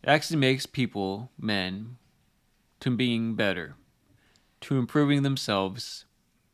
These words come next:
for they can actually understand themselves. So I'll tell you what Stoicism is.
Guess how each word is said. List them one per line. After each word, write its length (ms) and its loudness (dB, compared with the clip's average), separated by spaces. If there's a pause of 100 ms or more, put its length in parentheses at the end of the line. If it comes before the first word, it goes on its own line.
(560)
for 160 0
they 120 4
can 100 2
actually 260 0
understand 680 -2 (400)
themselves. 720 -6 (600)
So 200 -4
I'll 60 0
tell 200 2
you 100 4
what 200 4
Stoicism 840 -2 (100)
is. 440 -12